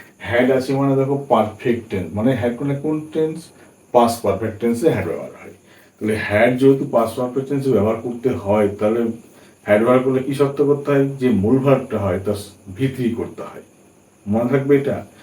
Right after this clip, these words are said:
আর কি করবে? notional had-টা একদম প্রথম বাক্যের প্রথমে লিখে ফেলবে। তাহলে এই যে প্রথম বাক্যটি, এর আগে লিখবে notional had। শুরু করো, দেখো, no sooner had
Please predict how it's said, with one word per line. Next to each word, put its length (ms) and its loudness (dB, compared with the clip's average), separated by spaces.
আর 200 2
কি 120 -4
করবে? 280 2
notional 400 0
had-টা 440 -2
একদম 280 -2
প্রথম 460 -2
বাক্যের 420 -2
প্রথমে 320 -2
লিখে 300 -2
ফেলবে। 260 -14
তাহলে 160 4
এই 80 2
যে 80 0
প্রথম 360 -2
বাক্যটি, 340 -4
এর 200 4
আগে 220 2
লিখবে 240 -4
notional 380 -4
had। 120 -16
শুরু 140 -4
করো, 200 -2
দেখো, 220 -4
no 140 -2
sooner 440 0
had 240 -2